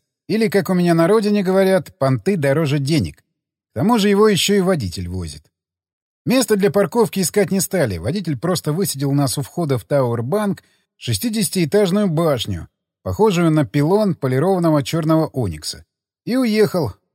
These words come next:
получив указание забрать нас по звонку. Это и есть главное удобство водителя в большом городе. Время на поиски парковки не теряешь. Дождались лифта, мгновенно поднявшего нас на тридцать пятый этаж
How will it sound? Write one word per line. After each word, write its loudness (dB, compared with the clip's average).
получив -4
указание 2
забрать -2
нас -4
по -10
звонку. -2
Это 0
и 0
есть -2
главное 2
удобство 0
водителя 0
в -2
большом -4
городе. -6
Время 0
на 0
поиски -2
парковки -4
не -2
теряешь. -4
Дождались 2
лифта, 0
мгновенно 0
поднявшего -2
нас 0
на -2
тридцать -6
пятый -6
этаж -10